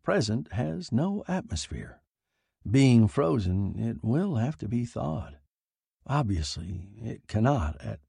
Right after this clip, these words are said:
present support Plymouth Rock chickens, much less human beings.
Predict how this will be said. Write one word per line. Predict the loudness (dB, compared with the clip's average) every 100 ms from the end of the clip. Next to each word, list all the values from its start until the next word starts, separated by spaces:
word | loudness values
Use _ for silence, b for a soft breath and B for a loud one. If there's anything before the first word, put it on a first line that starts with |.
| _
present | -2 -2 -2 -8 -10 _ _
support | -10 -8 0 0 0 0
Plymouth | 4 4 4
Rock | -6 -8
chickens, | -6 -6 -4 -6 -8 -18 _ _ _
much | 4 4 4 -10 0
less | 4 4 2 -4
human | 2 2 2 0
beings. | 0 0 -2 -8